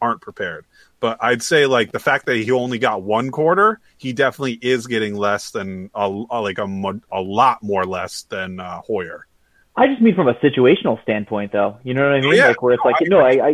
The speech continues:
Speaker 2: I, I think that he should have been, he's gonna be as prepared as he's going to be, pretty much,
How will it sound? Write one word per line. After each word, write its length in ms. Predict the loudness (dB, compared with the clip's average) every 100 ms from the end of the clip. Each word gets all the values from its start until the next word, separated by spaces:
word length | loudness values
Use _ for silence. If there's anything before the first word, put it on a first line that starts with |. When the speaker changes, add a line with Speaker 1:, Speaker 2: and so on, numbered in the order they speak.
| 0
Speaker 2:
I, 40 | -2
I 40 |
think 200 | 0 2
that 120 | 2
he 140 | 2 -2 0
should 140 | 2
have 100 | 4
been, 200 | 2 -2 -2
he's 200 | 0 2
gonna 200 | 2 4
be 80 | 2
as 100 | 2
prepared 400 | -2 4 4 4
as 60 | 0
he's 60 | 0
going 240 | 0 0
to 60 | -2
be, 200 | -4 -4
pretty 260 | -4 -2 0
much, 220 | -2